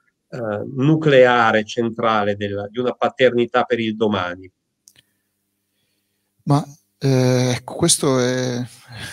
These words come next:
Speaker 2: è un... è un, è un
Speaker 1: Faccio anch'io le
Speaker 2: punto
Speaker 1: domande così, è come i tuoi
Speaker 2: No, bellissimo, è un, è un tema inesauribile, cioè nel senso che, eh, a me, vi dico più che altro, part-, rispondo partendo anche qui da quello che, che, che colgo essere una sete, cioè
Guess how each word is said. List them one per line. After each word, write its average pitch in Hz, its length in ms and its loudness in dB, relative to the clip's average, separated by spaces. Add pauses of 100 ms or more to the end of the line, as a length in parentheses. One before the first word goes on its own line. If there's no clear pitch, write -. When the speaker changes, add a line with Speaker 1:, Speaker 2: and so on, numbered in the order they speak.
(120)
Speaker 2:
è 139 120 -2
un... 131 260 -2
è 143 40 -6
un, - 0 -
è - 20 -4
un 135 140 -2
Speaker 1:
Faccio 127 160 -2
anch'io - 300 2
le 147 80 6
Speaker 2:
punto 131 160 6
Speaker 1:
domande 135 300 -2
così, 135 280 -2
è - 60 2
come 120 200 0
i 117 80 -4
tuoi 123 380 6
Speaker 2:
No, 165 260 6
bellissimo, 160 460 6
è 143 40 6
un, 139 120 4
è 185 100 -6
un 147 160 2
tema 202 240 2
inesauribile, 143 880 4
cioè 127 160 -2
nel 127 140 -8
senso 147 320 -4
che, 131 260 -2 (380)
eh, 127 580 -8
a 127 100 -8
me, 147 320 -4 (420)
vi 143 200 -4
dico 160 280 -2
più 151 180 0
che 165 60 4
altro, 127 400 0 (160)
part-, - 460 -4
rispondo 165 760 0
partendo 147 460 -2
anche 135 200 -2
qui 156 240 0 (300)
da 120 240 -6
quello 175 420 2
che, 131 340 0 (260)
che, 135 240 -6
che - 200 -12
colgo 156 360 -4
essere 135 280 -2
una 127 200 -2
sete, 127 500 0
cioè 135 200 0